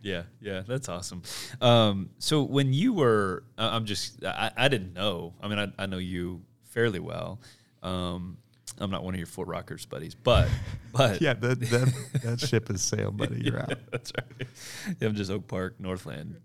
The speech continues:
Speaker 1: trash, as our friend Sean
Speaker 2: No,
Speaker 1: Long would say.
Speaker 2: hey.
Speaker 1: Um, the, uh,
Speaker 2: <laughs>
Speaker 1: the, holy smokes, I'm easily distracted. Um, the, the entry point for you, I,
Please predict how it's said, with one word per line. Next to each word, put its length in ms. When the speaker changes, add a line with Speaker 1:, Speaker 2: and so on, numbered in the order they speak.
Speaker 1:
trash, 400
as 120
our 140
friend 260
Sean 180
Speaker 2:
No, 80
Speaker 1:
Long 140
would 140
say. 280
Speaker 2:
hey. 520
Speaker 1:
Um, 400
the, 300
uh, 400
Speaker 2:
<laughs> 340
Speaker 1:
the, 720
holy 240
smokes, 440
I'm 120
easily 240
distracted. 500
Um, 440
the, 420
the 320
entry 360
point 420
for 160
you, 480
I, 140